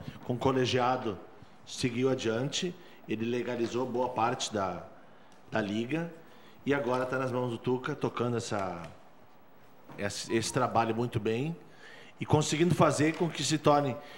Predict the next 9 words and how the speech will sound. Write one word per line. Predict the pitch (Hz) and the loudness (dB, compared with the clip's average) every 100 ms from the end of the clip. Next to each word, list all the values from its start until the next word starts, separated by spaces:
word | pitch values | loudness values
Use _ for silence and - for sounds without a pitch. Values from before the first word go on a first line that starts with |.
| - - | -18 -10
um, | 127 | 0
como | 127 156 | 4 4
eu | 156 | 4
disse | 151 160 160 | 2 2 4
antes, | 147 - | 4 0
uma | 139 139 | 0 2
liga | 147 | 2
de | 151 | 0
respeito | 131 139 - 147 180 175 202 | 0 0 2 4 4 2 -4